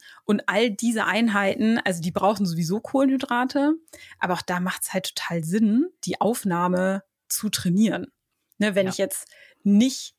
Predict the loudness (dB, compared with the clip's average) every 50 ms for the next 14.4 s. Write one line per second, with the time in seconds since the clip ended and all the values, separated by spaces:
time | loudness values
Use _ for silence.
0 | _ _ -12 -12 -4 -2 -2 0 0 -2 -2 0 0 0 0 0 -2 -2 -2 -4
1 | -6 -4 -6 -6 -4 -2 0 0 0 0 0 -2 -4 -4 -2 -4 -4 -4 -6 -6
2 | -6 -4 -4 -4 -4 -6 -4 -4 -4 -4 -6 _ _ _ _ _ _ -8 -8 -2
3 | -2 0 2 2 2 2 2 0 -2 -2 -2 0 0 2 2 2 2 0 -2 -8
4 | -20 -20 _ _ 0 2 4 4 4 4 2 2 0 0 0 0 0 0 0 -2
5 | -2 -4 -4 -8 -6 -2 -2 -2 0 0 -2 -4 -4 _ _ -10 -4 -2 -2 -2
6 | -2 -2 -2 -2 0 0 0 -2 0 -2 -4 -2 -2 -2 -2 -2 -2 -2 -2 -2
7 | -2 -2 0 0 0 0 0 -4 -6 -8 -2 0 2 2 2 0 0 -2 0 2
8 | 2 2 2 0 -12 -18 -18 -16 -16 -16 -6 0 2 2 4 4 4 4 4 2
9 | 2 0 -2 -8 _ -6 -2 0 0 0 0 0 0 2 2 0 -2 -4 -8 -8
10 | 0 2 2 2 2 0 -4 -2 0 2 2 2 2 0 0 -2 -4 -2 2 2
11 | 2 2 2 0 -2 0 0 0 0 0 0 0 0 0 0 -4 -2 -2 0 0
12 | 0 0 0 -4 -2 -2 -2 -2 -2 -6 -6 -2 0 0 0 0 0 0 -2 -2
13 | -2 -2 -2 -4 -4 -4 -4 -6 -6 -4 -2 0 2 2 2 0 0 -4 -6 -4
14 | -2 0 2 4 4 4 2